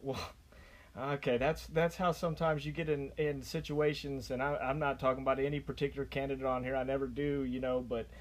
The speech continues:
uh, that's how sometimes we as a country or we as a state or as a local municipality get in situations is that we don't really look at the body of work that somebody's bringing to the table, uh, when we consider the job that they're gonna do and whether or not they're gonna be capable for it.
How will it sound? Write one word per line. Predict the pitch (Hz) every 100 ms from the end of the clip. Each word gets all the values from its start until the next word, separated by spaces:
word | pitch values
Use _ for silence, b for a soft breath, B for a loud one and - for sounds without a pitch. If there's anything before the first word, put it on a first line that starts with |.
| B B B
uh, | 139 139 123 104 101 87 -
that's | 143 156
how | 170 151
sometimes | 165 151 151 143 127
we | 160
as | 143
a | 120
country | 143 151 147 156
or | 139
we | 143 151
as | 135 120 131 113
a | 110
state | - 151 151 143
or | 131 120
as | 110
a | 110
local | 117 135 139 151 135 135
municipality | - 143 147 143 - 131 139 143 135
get | 123 143
in | 120
situations | 123 135 123 127 147 143 127
is | 120 120
that | 120
we | 135
don't | 143 139
really | 139 131
look | 135 131
at | 110
the |
body | 110 123 135 131
of | 113
work | 123 139 135 135
that | 104
somebody's | 143 135 120 110
bringing | 135 127 113
to | 139
the | 139 131
table, | 131 135 127 110 104 B B B B B
uh, | 127 123
when | 139 131
we | 135
consider | 123 117 143 131
the | 113
job | 110 123 123 120
that | 113
they're | 113
gonna | 117 110
do | 110 120 110
and | 110
whether | 123 120
or |
not | 120 117
they're | 123
gonna | 120 113
be | 98
capable | - 117 117 107 101
for | - 107
it. | 101